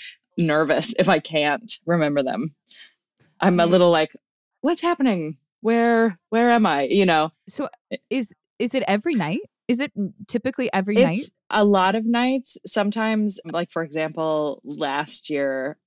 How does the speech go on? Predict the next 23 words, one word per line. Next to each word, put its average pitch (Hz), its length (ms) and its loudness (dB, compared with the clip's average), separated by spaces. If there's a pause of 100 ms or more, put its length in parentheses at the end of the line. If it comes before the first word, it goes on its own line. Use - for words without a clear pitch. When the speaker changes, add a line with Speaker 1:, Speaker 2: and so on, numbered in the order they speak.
(100)
Speaker 1:
I 147 160 2
did 143 200 0
a 135 40 2
play 196 480 2
in 143 240 -4
Victoria, 131 800 0
B 143 160 0
C, 135 380 0
which 135 280 0
was 135 640 0
a, 139 160 0 (120)
a 151 80 -2
fantastic 139 600 0
ex-, - 180 -2 (140)
experience. 135 680 2
And 139 260 4 (460)
I 170 160 6
lived 165 260 4
in 170 120 2
a 165 60 4
little 151 180 4
carriage 170 500 2
house 139 560 0